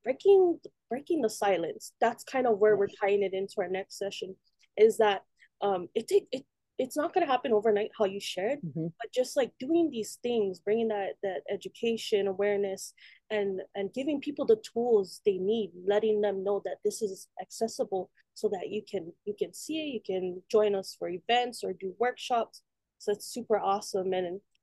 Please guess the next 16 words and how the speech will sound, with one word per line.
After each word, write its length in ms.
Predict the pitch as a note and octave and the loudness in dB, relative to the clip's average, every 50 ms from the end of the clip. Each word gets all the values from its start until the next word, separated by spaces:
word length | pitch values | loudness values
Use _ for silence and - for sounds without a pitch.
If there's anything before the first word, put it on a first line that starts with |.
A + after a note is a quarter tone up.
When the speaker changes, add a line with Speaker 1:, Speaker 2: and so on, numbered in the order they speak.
| _ _ _ _ - | _ _ _ _ -4
Speaker 1:
tying 320 | - C4 D4 F4+ F#4 F4 | 0 2 4 6 6 6
it 200 | F4 D#4+ C#4+ - - _ _ _ _ _ _ _ _ _ - | 6 4 2 0 -4 _ _ _ _ _ _ _ _ _ 0
into 340 | A#3 A#3+ A#3+ - - A#3+ G#3+ | 0 0 -2 -2 -2 -2 -2
breaking 400 | F3+ - G3 G3+ G#3 - A#3 G#3+ | 0 2 2 2 2 2 0 0
the 100 | G3+ F#3+ | 0 -2
silence, 640 | - - - E3 G3 A3 A3 G#3 - - - - - _ _ _ _ _ _ - | -4 -6 -4 -2 0 0 0 0 -2 -6 -10 -14 -16 _ _ _ _ _ _ -6
can 160 | - C4 C#4+ D4+ | -2 0 4 4
you 140 | F4+ F#4+ F#4 | 4 6 6
just 200 | A4 G#4+ G4+ - | 6 4 4 4
share 260 | - - C#4+ C4 C4 | 0 -2 0 0 0
and 120 | B3+ B3 | 0 -2
highlight 480 | A#3+ - A#3+ A#3 A#3+ A#3 A3+ A3+ G#3+ - | -2 0 0 2 4 4 2 2 0 -2
some 240 | - - F#3 F#3 F#3 | -6 -6 -6 -6 -6
stigma? 840 | - - - - A#3 A3 A3 A3 A3 G#3 G3+ G3 F#3+ F3 F3 E3 - | -8 -10 0 4 6 6 6 4 2 -2 0 0 0 -2 -4 -4 -4
I 120 | - G3+ G3+ | -4 -2 0
know, 360 | G3+ G#3 G3 F#3 F3+ F3 F#3+ | 0 0 0 0 -2 -4 -6